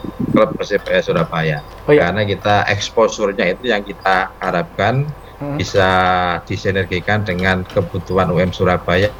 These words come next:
Speaker 1: ya, untuk supaya lebih dikenal ke seluruh masyarakat di Indonesia.
Speaker 2: Ya.
Speaker 1: Jadi itu Pak Fajar yang, eh,
Speaker 2: Terima
Speaker 1: ya,
Speaker 2: kasih,
Speaker 1: hal yang
Speaker 2: Pak
Speaker 1: ingin saya sampaikan.
Speaker 2: Sukadiono. Jadi, eh, pemirsa T V Mu yang berbahagia,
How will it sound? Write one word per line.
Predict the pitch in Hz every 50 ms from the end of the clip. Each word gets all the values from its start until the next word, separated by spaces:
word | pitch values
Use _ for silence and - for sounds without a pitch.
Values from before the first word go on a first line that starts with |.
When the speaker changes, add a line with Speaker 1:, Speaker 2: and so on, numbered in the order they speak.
| - - - -
Speaker 1:
ya, | 107
untuk | 104 95 95 90 - - 110 98 - - - - - - - -
supaya | - 90 90 95 95 101 98
lebih | 95 90 - 98 87
dikenal | - 92 - 87 87 92 95 98 101 -
ke | - 98 92 90 90 87 87 85 - - - - - - -
seluruh | - - - 101 95 95 92 101
masyarakat | 98 95 87 - 95 85 85 82 - - 95 82
di | - 90 82
Indonesia. | 82 85 85 82 82 - - 76 - - - - - - - - - -
Speaker 2:
Ya. | - 151 135 -
Speaker 1:
Jadi | - 101 101 90 - 104 110
itu | 104 139 131
Pak | 131 - 107 104 101 98 69 - -
Fajar | - 110 - - 104 95
yang, | 95 92 90 87 85 82 85 87 87 87 87 - 82 85 78
eh, | 82 80 - - - - - - - -
Speaker 2:
Terima | - - - 165 160
Speaker 1:
ya, | 151 175
Speaker 2:
kasih, | 165 165 214 185
Speaker 1:
hal | 175
yang | 170 147 131
Speaker 2:
Pak | 131
Speaker 1:
ingin | - - -
saya | - - 85 180
sampaikan. | 165 160 165 - -
Speaker 2:
Sukadiono. | 156 160 143 - 156 156 139 131 120
Jadi, | 117 147 139 170 170 170 175 170 - - - - - - -
eh, | 143 147 143 147 143 143 139 139 139 143 - -
pemirsa | - 165 139 147 143 - 156 143
T | - 156
V | 143 156
Mu | 151 143 147
yang | 139 139 135
berbahagia, | 131 131 123 135 127 120 - 147 156 170 180 180 190 -